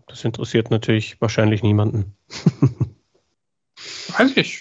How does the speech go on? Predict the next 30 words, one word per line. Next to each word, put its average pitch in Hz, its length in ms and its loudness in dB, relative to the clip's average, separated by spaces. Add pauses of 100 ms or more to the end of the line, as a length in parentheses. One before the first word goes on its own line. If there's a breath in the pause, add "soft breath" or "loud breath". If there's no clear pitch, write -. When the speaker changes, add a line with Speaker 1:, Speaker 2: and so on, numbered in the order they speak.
(140)
Speaker 2:
Vielleicht 170 220 0
gibt's 175 220 2
welche, 175 260 4
die 170 200 4
das 160 240 2
jetzt 170 200 0
sich 175 200 -2
fleißig 180 340 2
notieren 185 560 2 (720 loud breath)
und 170 320 -4
dich 175 80 4
dann 180 160 4
in 175 80 6
zehn 196 200 4
Jahren 185 320 4
fragen, 208 340 2
ob 156 120 -8
du 180 80 -10
das 170 120 -6
noch 170 140 -6
weißt. 175 500 -8 (600)
Speaker 1:
Ja, 135 340 4 (160)
da 120 100 -4
hab 117 80 -6
ich 117 80 -8
mich 123 140 -2
auch 117 100 -2
im 120 100 -4
Datenforum 120 680 -2
angemeldet. 113 680 -2